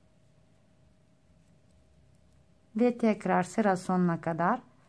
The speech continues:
tersten örüyoruz. Eğer, e, döne döne, yani sadece bir düz tarafı örüyorsanız, döne döne misineli şişle örüyorsanız,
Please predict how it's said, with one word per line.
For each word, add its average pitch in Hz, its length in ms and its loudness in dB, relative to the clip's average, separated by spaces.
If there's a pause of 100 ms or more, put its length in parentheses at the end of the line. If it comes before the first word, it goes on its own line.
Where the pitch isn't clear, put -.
(140)
tersten 190 480 -2
örüyoruz. 170 540 -6 (4000)
Eğer, 254 220 4
e, 247 440 2
döne 254 360 8
döne, 196 340 6
yani 196 360 4
sadece 214 560 4
bir 180 140 2
düz 220 240 4
tarafı 185 380 4
örüyorsanız, 208 800 0 (520)
döne 208 340 8
döne 180 260 4
misineli 196 540 0
şişle 202 460 -2
örüyorsanız, 202 720 0